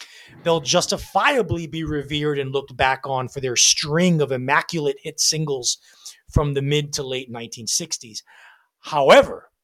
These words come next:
arguably their most interesting music came in the early nineteen seventies when producer Norman Whitfield and writer Barrett Strong combined to give the vocal combo a wider, more expansive sound palette,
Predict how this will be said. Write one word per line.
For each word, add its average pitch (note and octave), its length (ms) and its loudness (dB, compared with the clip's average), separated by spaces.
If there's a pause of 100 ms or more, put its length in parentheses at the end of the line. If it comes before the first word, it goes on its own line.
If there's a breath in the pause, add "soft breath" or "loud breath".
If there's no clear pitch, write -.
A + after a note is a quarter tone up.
(160)
arguably E3+ 560 4
their D#3 140 0
most D3+ 300 0
interesting F#3 560 0
music C#3 440 0
came D3 280 2
in C#3 80 2
the C3 160 -4
early G3+ 360 6
nineteen C3 440 -2
seventies A#2+ 560 -8 (420 loud breath)
when C#3 180 -4
producer F3 540 2
Norman D#3 440 0
Whitfield D3 580 -2
and C3 200 -8
writer C3+ 380 2
Barrett B2 400 0
Strong E3+ 580 4 (360 soft breath)
combined D3+ 600 4
to D3 80 -4
give D3+ 340 0
the D3+ 80 -2
vocal D#3 360 2
combo C#3 380 -2
a C3 160 2
wider, C3+ 580 4
more C3 240 0
expansive D3 800 -2
sound D#3 420 2
palette, A2+ 380 -8